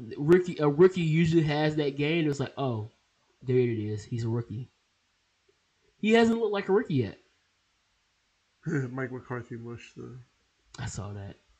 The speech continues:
Speaker 2: But then the guy came out and announced it, um, that it wasn't. Yeah,
Speaker 1: Yeah,
Speaker 2: so
Speaker 1: Mike McCarthy against the
Speaker 2: Yeah.
Speaker 1: forty-niners is never a good thing. I don't think he's ever beaten the forty-niners as a coach, has
Speaker 2: He
Speaker 1: he?
Speaker 2: hasn't.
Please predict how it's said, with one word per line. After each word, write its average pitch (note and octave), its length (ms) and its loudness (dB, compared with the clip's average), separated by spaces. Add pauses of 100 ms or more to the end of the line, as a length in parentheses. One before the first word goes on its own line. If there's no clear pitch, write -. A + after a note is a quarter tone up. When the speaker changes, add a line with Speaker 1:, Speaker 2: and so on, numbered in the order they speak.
(880)
Speaker 2:
But C#3+ 180 -2
then C#3 200 2
the C3 100 -2
guy B2 260 0
came A#2+ 280 -8
out A#2 180 -8
and B2+ 160 -14
announced A#2+ 480 -14
it, A2+ 180 -16 (300)
um, A#2 440 -20 (1400)
that B2+ 260 -16
it B2 80 -18
wasn't. A2+ 400 -20 (500)
Yeah, C#3+ 80 -16 (100)
Speaker 1:
Yeah, - 120 -6
Speaker 2:
so - 60 -12
Speaker 1:
Mike C4 220 -6
McCarthy G3 480 -4
against D3 240 -2
the - 60 0
Speaker 2:
Yeah. D3 80 6
Speaker 1:
forty-niners B2+ 500 4
is A2+ 120 2
never A#2 360 2
a G#2 80 -4
good G#2+ 180 -4
thing. G2+ 240 -4 (580)
I E3+ 80 0
don't G#3 100 6
think A3 140 2
he's G3+ 100 4
ever D#3+ 160 4
beaten D3+ 220 2
the C3+ 60 -4
forty-niners A#2+ 420 -4
as G#2+ 100 -12
a A#2 40 -10
coach, A2 240 -8
has B2 100 -6
Speaker 2:
He C#3 80 -2
Speaker 1:
he? B2+ 40 0
Speaker 2:
hasn't. A#2+ 640 -4